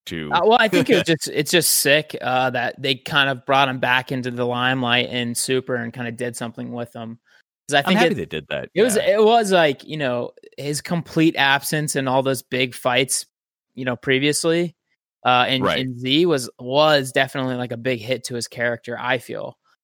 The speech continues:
Speaker 2: Because, I mean, you, we grew
Speaker 1: It
Speaker 2: up,
Speaker 1: was,
Speaker 2: like,
Speaker 1: yeah.
Speaker 2: like, thinking this dude's an absolute G, and then he just kinda, like, vanishes. But,
Speaker 1: Yeah,
Speaker 2: uh, I
Speaker 1: and
Speaker 2: looked up a couple of random things, just, like, other kind of facts about him.
Speaker 1: Sure,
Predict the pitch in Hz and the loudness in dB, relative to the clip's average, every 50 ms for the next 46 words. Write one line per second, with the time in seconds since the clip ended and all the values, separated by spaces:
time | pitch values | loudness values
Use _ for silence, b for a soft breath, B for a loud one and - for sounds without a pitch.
0 | _ _ _ _ _ 131 131 - 135 127 123 113 123 85 131 135 131 135 127 - | _ _ _ _ _ -6 0 2 2 2 2 0 0 -2 -2 -2 -2 -4 -4 -2
1 | 131 135 135 - - 135 139 135 151 165 175 170 175 202 294 - 127 131 123 - | -2 -2 -2 -2 -4 -4 -2 0 4 4 6 6 6 6 4 4 2 2 0 -2
2 | - - - - - - 135 135 - - - 175 156 160 156 151 135 - - 147 | -4 -4 -4 -4 -4 -6 -8 -8 -8 -2 -2 0 0 2 0 0 -2 0 0 0
3 | 139 127 127 123 - - 123 131 135 139 - - 143 139 127 120 120 - 135 139 | 0 0 -2 -6 -2 0 2 2 2 2 0 -2 0 0 0 0 -2 -4 -2 0
4 | 143 143 135 123 120 120 120 120 120 120 120 117 - - 135 123 120 117 117 117 | 0 2 2 0 0 -2 -4 -6 -6 -8 -8 -12 -12 -8 -6 -6 -6 -6 -8 -8
5 | 113 113 117 120 120 127 127 127 123 - - 113 104 110 117 120 - - - _ | -10 -10 -10 -6 -6 -4 -4 -4 -6 -8 -8 -10 -10 -10 -12 -14 -14 -18 -18 _
6 | _ _ _ _ _ _ _ _ _ _ _ - 135 131 131 131 127 131 127 127 | _ _ _ _ _ _ _ _ _ _ _ -2 2 4 4 4 4 4 4 4
7 | 127 120 104 - - 127 139 160 185 170 - 190 185 170 170 151 - 160 156 147 | 2 2 0 -2 0 2 4 4 4 4 4 4 4 4 2 0 2 2 2 4
8 | 160 151 135 135 135 139 139 139 131 123 - - 143 143 139 131 127 127 123 - | 4 4 6 6 4 4 4 2 -2 -4 -2 -2 0 0 0 -2 -4 -6 -6 -4
9 | - - - - 131 - - 127 113 - - 131 127 131 131 135 135 123 - - | -6 -6 -6 -6 -6 -2 -2 -2 -2 0 0 2 4 4 2 2 0 -2 -2 -2
10 | 143 135 131 - 151 135 127 131 - - 139 135 127 135 143 143 156 165 - _ | -2 -2 0 2 2 2 2 2 -2 -2 0 2 4 4 4 2 0 -4 -10 _
11 | _ _ _ _ _ _ _ _ _ - - 107 131 160 - | _ _ _ _ _ _ _ _ _ -6 0 0 0 0 0